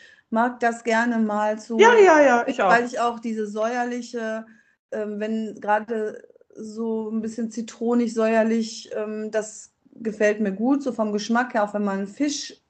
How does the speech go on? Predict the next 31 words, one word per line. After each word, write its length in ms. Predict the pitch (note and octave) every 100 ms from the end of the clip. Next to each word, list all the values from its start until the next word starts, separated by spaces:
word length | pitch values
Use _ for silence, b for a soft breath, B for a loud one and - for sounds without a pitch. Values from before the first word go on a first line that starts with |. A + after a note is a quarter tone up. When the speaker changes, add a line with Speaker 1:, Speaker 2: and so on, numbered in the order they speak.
| _
Speaker 1:
isst 300 | B3 B3 B3
oder 180 | G#3 G3+
irgendwelche 400 | G#3 G#3 G#3 G#3+
andere 260 | A#3+ B3 A3+
Gerichte. 640 | A3 A3 A3 - A3+ A3+ B B B B B -
So, 120 | A3+
und 80 | G#3
dann 140 | G3+
hatte 180 | G#3+ A3+
mein 180 | G#3+ G3+
Mann 160 | G#3+
gesagt, 240 | A3+ A3 A3
„Komm, 260 | A#3+ B3
ich, 300 | A#3+ A3 -
ähm, 520 | G#3+ G#3 G#3 G#3 - - - _ -
du 180 | G#3+
hast 140 | G#3 G#3
immer 140 | A3+
nur 240 | G#3 G3+ F#3
Weißwein 640 | F3 G#3 - B3 A#3+ B3
alkoholisch 600 | A#3 A#3 A3+ A#3+ A#3+ -
bis 160 | A3+
jetzt 220 | B3 A3+ _
probiert, 320 | A#3 A#3+ A3
wir 380 | A3+ A3 G#3 F#3
gucken 240 | C4+ C4+
mal 120 | A#3+
nach 180 | A3 G#3+
so 120 | - A3+
einem 80 |
alkoholischen, 580 | - G#3 A3+ A3 G#3 G#3